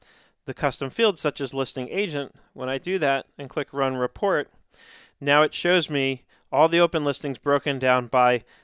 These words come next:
listing agent, okay? And there's one other thing we can do, because this is theoretically, you know, it's called open listings, but actually it's gonna show everything. What I may wanna do is add one more custom field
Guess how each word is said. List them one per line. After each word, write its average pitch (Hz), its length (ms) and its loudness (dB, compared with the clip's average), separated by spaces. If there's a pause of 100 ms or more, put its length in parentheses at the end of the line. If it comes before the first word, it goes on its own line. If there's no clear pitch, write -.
(100)
listing 120 540 -4 (100)
agent, 123 520 -4 (200)
okay? 131 380 -6 (380)
And 147 120 -2
there's 139 200 2
one 147 180 2
other 190 180 4
thing 165 220 -2
we 156 140 0
can 139 240 -4
do, 135 480 2 (520)
because 147 560 2 (380)
this 165 300 0
is - 320 -4
theoretically, 151 960 2
you 143 120 -6
know, 120 120 0
it's 117 100 -4
called 156 380 4
open 135 320 -4
listings, 139 360 -6
but 139 200 -6
actually 147 260 -2
it's - 140 -12
gonna 127 160 -8
show 123 340 -4
everything. 139 720 -4 (480)
What 131 100 -2
I 127 80 2
may 143 180 0
wanna 147 260 0
do 175 340 -2
is 135 160 -2
add 135 180 -2
one 139 180 -4
more 135 220 -2
custom 127 480 -4
field 151 460 -6